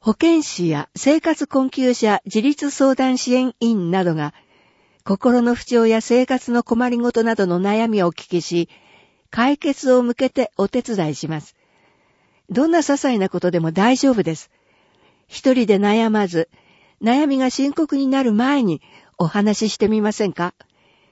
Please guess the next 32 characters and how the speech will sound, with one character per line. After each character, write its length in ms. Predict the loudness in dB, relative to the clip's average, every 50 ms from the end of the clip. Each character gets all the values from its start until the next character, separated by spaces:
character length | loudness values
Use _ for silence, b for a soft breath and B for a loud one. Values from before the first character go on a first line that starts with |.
| _ _ _ _ _ _ _ _ _ _ _ _ _
予 220 | 2 4 4 6 4
約 360 | 4 2 0 -2 -2 -4 -4
不 200 | -2 -4 -2 2
要 260 | 4 4 4 4 4
で 140 | 4 2 0
す。 160 | 0 -4 -20 b b b b b b b b
会 200 | 0 2 2 4
場 200 | 4 4 4 4
に 120 | 2 2 2 2
直 120 | 2 2
接 320 | 2 0 -4 -2 0 0 0
お 20 |
越 160 | 0 0 -2
し 80 | -2 -2
く 100 | -2 -2
だ 120 | -2 -2
さ 220 | -2 0 -2 -2 -2
い。 100 | -4 _ _ _ _ _ _ _ _ _ _ _ _ _ -2
時、 440 | -2 -2 0 0 0 0 0 -2 _ _ _ _ _ _ _ _ _ _ _ _ _ _ _ _ _ -2
一 360 | -2 -2 -2 0 0 0 2
月 420 | 0 0 -2 -2 0 2 2 2 0 _
二 220 | -8 -4 -2 -2 -2
十 160 | -2 -6 -6
日 220 | -2 -2 -2 0
火 200 | -2 -2 0 2
曜、 400 | 2 2 2 2 0 -2 -6 -10 _ _ _ _ _ _ _ _ _ _ _ _ 0
午 160 | 2 2 4
後 180 | 4 2 2
三 320 | 0 0 0 0 2 2 0
時 120 | -2 -2
か 140 | -4 -4 -4
ら 200 | -4 -4 -4 -6